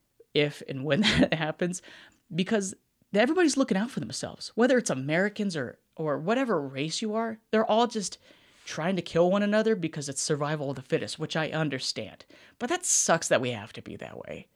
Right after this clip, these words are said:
Like, I would hope that I could take care of my neighbor. "Hey, man, you broke your leg. Come on inside. I got plenty of Chef Boyardee."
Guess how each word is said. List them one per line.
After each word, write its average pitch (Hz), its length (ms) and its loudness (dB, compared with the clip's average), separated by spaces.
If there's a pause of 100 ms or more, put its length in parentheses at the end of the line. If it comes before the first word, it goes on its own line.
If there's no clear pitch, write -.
(500)
Like, 220 200 6
I 302 120 8
would 339 160 6
hope 165 420 4
that 143 140 4
I 147 40 0
could - 180 -10
take 160 180 -4
care 151 260 -2
of 143 80 -4
my 127 120 -4
neighbor. 120 540 -6 (220)
"Hey, 180 180 4
man, 160 280 2
you 143 100 0
broke 160 360 2
your 170 80 0
leg. 165 320 4
Come 175 200 -2
on 180 180 6
inside. 190 580 6
I - 20 6
got 147 200 6
plenty 175 320 0
of 151 120 2
Chef - 280 -2
Boyardee." 170 640 2